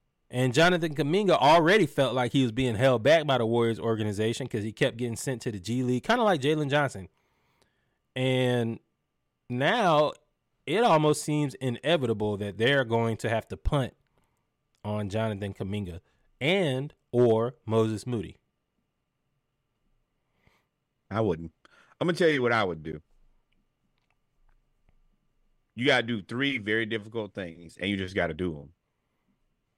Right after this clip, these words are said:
Speaker 2: Klay Thompson, twenty million dollars or no. That's it. Coming off the bench, you can be the sixth man.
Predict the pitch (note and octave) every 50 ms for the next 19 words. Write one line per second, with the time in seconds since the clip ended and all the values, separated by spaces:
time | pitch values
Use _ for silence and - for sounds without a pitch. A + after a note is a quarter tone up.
0 | _ _ _ - B2+ A#2+ A2+ - B2 G2+ D#2+ D2+ - - D2 D2 G2 _ _ _
1 | _ _ _ _ _ _ _ _ _ _ _ _ _ _ _ _ _ _ _ _
2 | _ _ _ _ _ _ _ _ _ _ _ _ _ _ _ _ _ _ _ _
3 | _ _ _ - D3+ C#3+ C3+ C3 B2+ A#2+ A#2 A2+ G#2+ G2 F#2 E2+ - F2 D#2 C#2+
4 | C2 C2+ - _ _ _ _ _ _ _ _ _ _ _ _ _ _ _ _ _
5 | _ _ _ _ _ _ _ _ _ _ _ _ _ _ _ _ _ _ _ _
6 | _ _ - E2+ E2 - - C#2+ - - _ _ _ _ _ _ _ _ _ _
7 | _ _ _ _ _ _ _ _ _ _ _ _ _ _ _ - - - A#2 B2+
8 | C3+ C#3+ D3+ - F3 C#3+ A2 G#2 G#2 G2+ - - - - _ _ _ _ - G2+
9 | F#2 G2+ G#2 G2+ - - - E2+ - - D2 C#2+ C2+ C2+ -